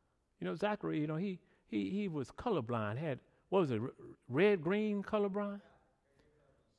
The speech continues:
Yeah, oh, th-, there he is. He's speaking up back there. See, that, this is love. Don't, don't, don't shut him down. This is love. We're talking about love here. You know, he told me that Zachary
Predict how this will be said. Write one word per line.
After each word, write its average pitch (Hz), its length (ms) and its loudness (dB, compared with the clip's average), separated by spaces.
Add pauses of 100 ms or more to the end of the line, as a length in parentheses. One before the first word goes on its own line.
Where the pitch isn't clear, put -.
(120)
Yeah, 117 180 -4
oh, 165 140 0
th-, 131 260 -6
there 160 180 12
he 240 140 12
is. 254 220 6
He's 185 100 8
speaking 240 300 10
up 285 160 12
back 180 180 12
there. 175 240 12
See, 247 200 8
that, 262 200 12
this 262 200 10
is 277 60 8
love. 320 360 12
Don't, 330 160 12
don't, 320 200 12
don't 370 160 12
shut 359 200 12
him 349 100 12
down. 349 300 12
This 359 140 10
is 302 60 4
love. 359 360 12
We're 359 80 12
talking 349 180 12
about 349 100 12
love 349 300 12
here. 170 320 10 (920)
You 247 60 8
know, 285 80 12
he 311 100 12
told 302 260 12
me 277 160 10
that 190 180 12
Zachary 220 580 12